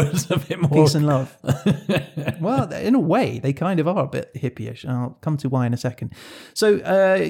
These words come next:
Speaker 2: what does a macaque look like? Uh, they're about twenty-five inches, so sixty-three centimeters long. Uh, they have yellowish, brown,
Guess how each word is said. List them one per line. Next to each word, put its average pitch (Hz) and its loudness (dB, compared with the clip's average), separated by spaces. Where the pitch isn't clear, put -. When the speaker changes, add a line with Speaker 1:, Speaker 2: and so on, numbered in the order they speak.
Speaker 2:
what 190 0
does 165 0
a 165 4
macaque 156 -2
look 147 -2
like? 151 -2
Uh, 135 2
they're 143 0
about 143 -2
twenty-five 170 -4
inches, 185 -4
so 117 -6
sixty-three - -6
centimeters 156 -2
long. 180 -2
Uh, 139 4
they 147 0
have 139 0
yellowish, 165 2
brown, 143 0